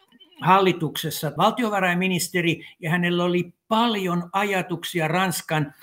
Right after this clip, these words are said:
talouselämän modernisoimiseksi, mutta se kaatui aina sen sosialistipuolueen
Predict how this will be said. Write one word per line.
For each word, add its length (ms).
talouselämän 1000
modernisoimiseksi, 1600
mutta 340
se 320
kaatui 540
aina 360
sen 360
sosialistipuolueen 1400